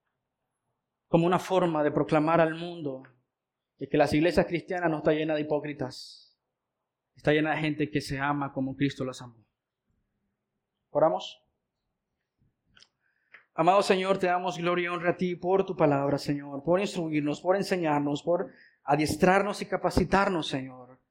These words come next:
en esta noble labor de amar, Señor. No solamente somos receptores de tu amor, sino también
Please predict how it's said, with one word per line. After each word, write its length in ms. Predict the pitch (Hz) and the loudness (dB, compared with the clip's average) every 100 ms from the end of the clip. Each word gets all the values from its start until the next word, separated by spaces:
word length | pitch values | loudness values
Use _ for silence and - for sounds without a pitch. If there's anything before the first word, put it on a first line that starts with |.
| _ _ _ _ | _ _ _ _
en 140 | - 160 | -2 0
esta 280 | 160 - 165 | 0 4 4
noble 440 | 160 180 185 190 | 4 2 0 -2
labor 460 | 180 170 170 170 160 | 0 -2 -4 -8 -4
de 80 | |
amar, 340 | 165 156 160 147 | -4 -2 0 -2
Señor. 400 | - 127 - - _ _ _ _ | -4 -12 -16 -20 _ _ _ _
No 100 | 185 | 0
solamente 440 | 214 202 196 190 | 6 6 4 2
somos 300 | 185 190 185 | 2 2 2
receptores 800 | - 196 190 196 - 180 190 180 | 4 4 4 0 0 0 2 2
de 100 | 175 | -2
tu 100 | 170 | -2
amor, 560 | 170 170 180 156 143 - _ _ _ | -2 -4 -2 0 0 -6 _ _ _
sino 240 | - 165 | -2 2
también 720 | 180 165 165 170 170 170 170 | 4 4 2 -4 -6 -12 -18